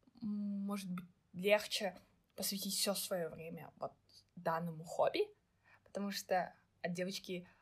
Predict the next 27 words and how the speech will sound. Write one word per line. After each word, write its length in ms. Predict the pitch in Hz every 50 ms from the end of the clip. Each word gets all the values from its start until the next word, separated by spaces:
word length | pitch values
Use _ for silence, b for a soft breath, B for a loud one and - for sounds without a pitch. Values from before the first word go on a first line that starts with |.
| b b b _
а, 420 | - 175 175 170 170 170 170 170 -
ожидают 720 | - 180 170 185 180 175 175 175 175 175 170 170 - - - - _ _ _ _ - -
успеха 340 | 233 - - 233 202 - 190
по 100 | 185 190
многим 300 | 190 202 196 190 175 170 165
фронтам, 440 | - 160 185 - - - 339 339 277
быть 160 | 233 220 -
такой 220 | 196 180 - 160
отличницей. 720 | 165 - 214 196 - - 165 156 - - - - - - b b b b b b b b b -
А, 240 | - - 170 165 156 - -
и, 220 | 202 196 185 180
типа, 500 | 175 190 175 175 175 170 170 165 165 165
если 280 | 160 170 180 180 - -
ты 80 | 190
девочка, 380 | 170 180 170 175 175 - - 170
которая 320 | 175 170 - 170 170 160 165
поёт, 440 | 165 165 180 254 - 508 - - - _ _ _ _
ты 100 | - 208
вот 100 | 190 190
девочка, 320 | 180 208 202 208 - - 190
которая 340 | 202 196 202 190 185 190
вроде 240 | 185 185 185 180 170
и 20 | 170
аккуратно 440 | 180 180 - 185 185 190 185 185 180
пишет, 380 | - 403 427 - 277 - -
и 60 | 170 170
рисует, 460 | 180 180 - - 302 381 302 226